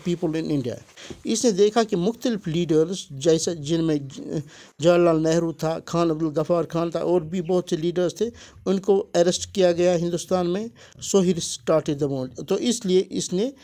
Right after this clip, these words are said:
गा-, ये जो सिविल डिसोबीडियंस मूवमेंट जो इसने बंद किया था, तो उसको फिर से शुरू किया। The movement,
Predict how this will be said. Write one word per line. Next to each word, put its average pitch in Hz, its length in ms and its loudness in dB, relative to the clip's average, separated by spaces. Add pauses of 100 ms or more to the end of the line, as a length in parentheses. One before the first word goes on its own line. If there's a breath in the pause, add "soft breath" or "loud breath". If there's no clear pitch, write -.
(340 loud breath)
गा-, 156 580 0
ये 160 320 2
जो 160 160 0
सिविल 185 300 2
डिसोबीडियंस 170 640 -4
मूवमेंट 175 300 0
जो 165 200 -2
इसने 170 200 -2
बंद 165 280 0
किया 170 200 2
था, 277 200 -4 (380 loud breath)
तो 160 460 2
उसको 190 280 0
फिर 214 200 2
से 165 180 -2
शुरू 240 400 0 (340)
किया। 117 200 -4 (1500 loud breath)
The 180 140 2
movement, 247 380 2